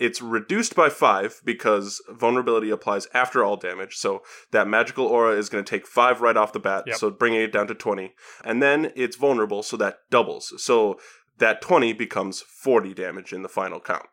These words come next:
Speaker 1: So this can get kind of fuzzy when we have multiple instances of vulnerability that may be affecting the same damage type,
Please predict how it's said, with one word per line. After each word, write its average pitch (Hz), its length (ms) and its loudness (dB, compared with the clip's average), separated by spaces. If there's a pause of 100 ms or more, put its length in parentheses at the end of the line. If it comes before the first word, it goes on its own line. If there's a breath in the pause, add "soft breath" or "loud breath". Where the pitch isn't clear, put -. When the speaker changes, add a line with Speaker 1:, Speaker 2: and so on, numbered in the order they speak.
(520 loud breath)
Speaker 1:
So 120 380 4 (640)
this 143 200 0
can 190 140 2
get 165 200 4
kind 139 220 2
of 127 160 0
fuzzy 135 360 2
when 120 160 2
we 113 140 2
have 110 180 2
multiple 120 420 0
instances 107 600 -8
of 98 100 -6
vulnerability 104 560 0
that 101 260 -6
may 110 280 0
be 123 120 -2
affecting 107 420 -2
the 101 60 -8
same 95 260 -8
damage 139 360 2
type, - 280 -10